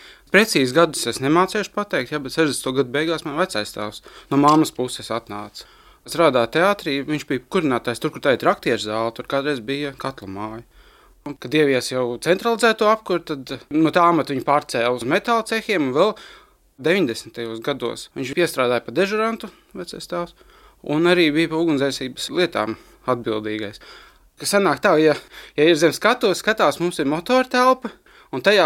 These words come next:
vietā, kur tagad stāv tie motori, tur kādreiz bija ugunsdzēsības sūkņi, viss atsevišķi tāda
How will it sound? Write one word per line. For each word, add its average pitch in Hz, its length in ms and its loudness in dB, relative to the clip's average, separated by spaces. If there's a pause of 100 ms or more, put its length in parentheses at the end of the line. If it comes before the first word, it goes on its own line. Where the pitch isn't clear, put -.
vietā, 196 240 2
kur - 160 -4
tagad 151 240 0
stāv 160 400 2
tie 131 140 -6
motori, 180 420 0
tur 135 140 -12
kādreiz 147 420 -2
bija 165 300 -2 (340)
ugunsdzēsības 135 720 -2
sūkņi, 175 320 2
viss 170 160 -2
atsevišķi 127 400 -2
tāda 117 300 -4